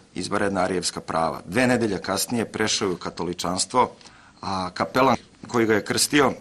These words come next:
nekoliko dana kasnije venčao je Tibora i Zdenku, njegovu devojku.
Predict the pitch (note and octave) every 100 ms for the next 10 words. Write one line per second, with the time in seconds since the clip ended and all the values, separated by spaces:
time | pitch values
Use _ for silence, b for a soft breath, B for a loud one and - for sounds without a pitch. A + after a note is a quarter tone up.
0 | - A2+ A#2+ A#2+ A2 - F#2+ A2 A2 G2
1 | D#2+ - - - G#2+ G#2+ B2+ A#2 F#2 A2
2 | G#2+ A#2 G#2 F2 - G2+ G2+ G2+ G2 -
3 | G2 G2 - E2 F#2 G2+ F#2 F2 F#2 F2
4 | F2+ E2+ - - - - F2+ E2 C#2 -